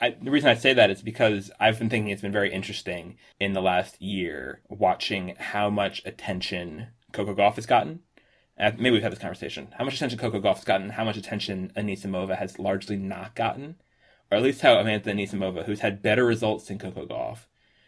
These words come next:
has, and is only a, is also an American teenager, has not really captured the public imagination in quite the same way so far. Yeah, I think Sharapova, coming on the heels of all that Kournikova stuff we were talking about,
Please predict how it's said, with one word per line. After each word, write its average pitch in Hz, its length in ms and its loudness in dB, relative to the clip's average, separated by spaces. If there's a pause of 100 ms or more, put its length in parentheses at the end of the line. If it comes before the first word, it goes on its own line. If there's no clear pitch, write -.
(360)
has, 101 340 -4
and 98 140 -2
is - 100 -8
only 110 300 4
a, - 240 -2
is 104 160 -4
also 117 240 6
an 101 60 4
American 98 380 2
teenager, 76 680 -6 (340)
has 110 180 2
not 95 380 6
really 95 600 4 (200)
captured - 380 2
the 90 60 -4
public 92 260 4
imagination 85 640 2
in 76 60 -4
quite 90 180 2
the - 80 -8
same 64 240 0
way 60 400 2 (140)
so - 220 0
far. - 380 0 (360)
Yeah, 98 240 4
I 107 80 6
think 110 200 0
Sharapova, 104 560 4
coming 113 220 4
on 101 100 4
the 95 40 0
heels 107 380 4
of 95 100 -2
all 101 100 8
that 92 120 2
Kournikova 92 500 -2
stuff - 260 -2
we - 60 -4
were - 40 -6
talking - 300 -6
about, 85 300 -4